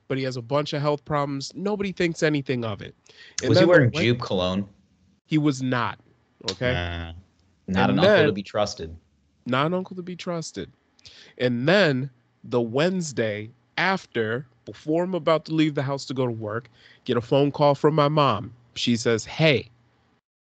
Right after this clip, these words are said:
Speaker 1: me and your dad both feel sick, and we just found out that your uncle has covid,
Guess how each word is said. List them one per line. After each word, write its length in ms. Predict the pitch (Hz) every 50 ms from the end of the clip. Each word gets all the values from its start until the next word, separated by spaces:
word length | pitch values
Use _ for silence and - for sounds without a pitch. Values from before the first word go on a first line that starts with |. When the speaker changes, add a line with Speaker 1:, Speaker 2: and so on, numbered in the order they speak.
| _ _ _ _ _ _ _ _ 120
Speaker 1:
me 200 | 123 143 156 165
and 80 | 180
your 100 | 185 175 160
dad 380 | 143 165 160 160 160 160 151
both 200 | 151 151 156 151
feel 220 | _ - 170 165 156
sick, 540 | - - - - 131 107 123 - - - - _ _ _ _ _ _ _ _ _ _ _ _ _ _ _ _ _
and 420 | 135 131 127 127 127 127 127 123 120
we 80 | 127
just 280 | 123 131 143 147 - -
found 300 | - 151 147 147 147 147
out 200 | 143 143 131 -
that 120 | 147 135
your 160 | 131 131 135 - -
uncle 460 | 156 170 170 - - 139 117 120 - - _
has 320 | _ - 123 123 135 135 -
covid, 580 | - - 151 139 131 110 98 104 107 113 127